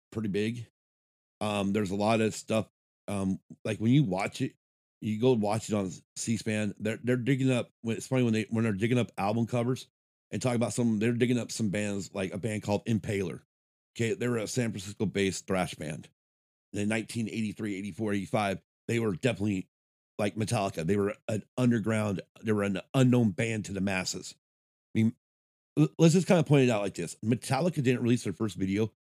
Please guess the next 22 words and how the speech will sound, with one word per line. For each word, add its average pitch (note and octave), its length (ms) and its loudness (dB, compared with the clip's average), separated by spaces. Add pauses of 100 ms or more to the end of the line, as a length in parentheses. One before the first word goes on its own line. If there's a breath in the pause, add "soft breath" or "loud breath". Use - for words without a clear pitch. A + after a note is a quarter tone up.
their - 120 0
first B2 220 0
music G#2+ 260 0
video A#2 280 -2
until, G2+ 480 -4 (500)
uh, F#2 400 2 (300)
one A2 480 2
off G2+ 220 -2
the E2+ 80 -8
band, G#2 340 -2
off G#2+ 180 0
the G#2+ 100 0
album G2+ 400 0
And G2+ 180 -2
Justice G2+ 240 -2
for G#2 240 -4
All, G#2 340 4
and F#2+ 120 0
I G2 60 -2
think G#2+ 260 -4
that G2+ 180 -4
was F2+ 160 -6